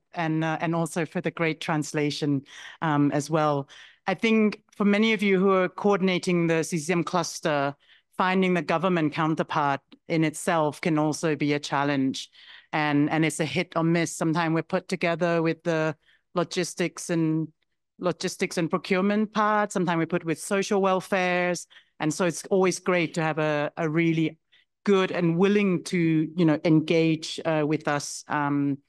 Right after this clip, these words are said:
uh, people like Doctor Khaled in, uh, in a local government. So, so now I wanna thank these brave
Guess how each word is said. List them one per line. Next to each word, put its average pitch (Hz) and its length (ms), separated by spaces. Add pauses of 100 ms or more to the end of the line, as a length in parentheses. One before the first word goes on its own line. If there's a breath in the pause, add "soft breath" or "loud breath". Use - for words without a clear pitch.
(420 soft breath)
uh, 143 280 (400)
people 165 260
like 151 180 (120)
Doctor 156 200
Khaled 143 480
in, 147 260
uh, 135 180
in 151 100
a 139 60
local 135 320
government. 123 600 (120)
So, - 160 (420 soft breath)
so 214 440
now 226 520 (1040)
I 185 140
wanna 202 260
thank 208 400
these 196 320
brave 196 640